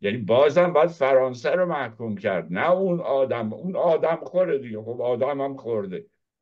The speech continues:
یعنی، اه، این ماجرا باعث نباید بشه که ما تساوی سازی اینجوری کنیم. به هر حال همین نکته رو من امیدوارم جواب سوال شما رو داده باشم، ولی،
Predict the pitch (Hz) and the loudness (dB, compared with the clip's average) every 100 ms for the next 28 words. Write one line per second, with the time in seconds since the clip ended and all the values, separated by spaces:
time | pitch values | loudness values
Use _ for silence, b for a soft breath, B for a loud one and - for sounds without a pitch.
0 | _ 104 107 135 - - b _ - 85 | _ -6 -2 -2 -4 -8 b _ -4 -2
1 | 90 87 90 90 95 101 104 104 - 113 | 0 -2 -2 -2 -4 -6 -6 -8 -8 -4
2 | 117 117 113 107 90 104 107 131 151 - | -2 2 2 2 2 2 4 4 2 -2
3 | _ _ _ - 107 110 127 123 131 - | _ _ _ 0 4 4 2 -2 -4 -2
4 | 165 - 147 131 113 110 90 - _ _ | -2 -4 -8 -8 -8 -4 -4 -4 _ _
5 | _ 95 110 113 107 92 110 101 98 87 | _ -2 -2 0 -4 0 2 2 0 -2
6 | 95 87 82 85 82 76 73 65 65 - | 2 2 0 -8 -8 -10 -14 -16 -14 -14
7 | - _ _ _ _ _ 98 113 123 123 | -16 _ _ _ _ _ -2 2 2 4
8 | 131 120 131 123 113 101 - 107 107 107 | 4 4 0 -2 -2 -4 0 2 2 0
9 | 98 - 95 92 92 107 110 98 92 87 | -6 -6 -6 -4 2 2 2 -2 -2 0
10 | 90 87 87 87 85 85 85 90 104 92 | -2 -4 -4 -2 -2 -4 -8 -4 -4 -2
11 | 87 92 101 85 82 80 82 87 90 | -2 -2 -6 -6 -8 -8 -8 -8 -8